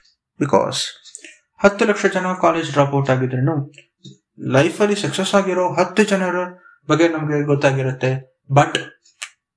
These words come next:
what about the remaining people? No news at all. ಈಗ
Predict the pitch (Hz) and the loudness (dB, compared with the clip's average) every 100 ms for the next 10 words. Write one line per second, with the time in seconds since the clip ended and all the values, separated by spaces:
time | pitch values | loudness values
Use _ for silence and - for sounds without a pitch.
0 | - 147 165 170 180 170 160 151 143 196 | -6 2 2 2 -2 -2 -2 0 0 0
1 | 185 139 156 - 190 190 - _ _ _ | -2 0 -2 0 -2 -2 -8 _ _ _
2 | _ _ _ _ _ _ - 139 143 185 | _ _ _ _ _ _ -2 2 2 2
3 | 190 160 139 131 113 - _ _ _ _ | -2 -2 -2 0 -2 -4 _ _ _ _
4 | _ _ _ _ _ - - - _ - | _ _ _ _ _ -20 -20 -20 _ -4
5 | 208 226 | -2 0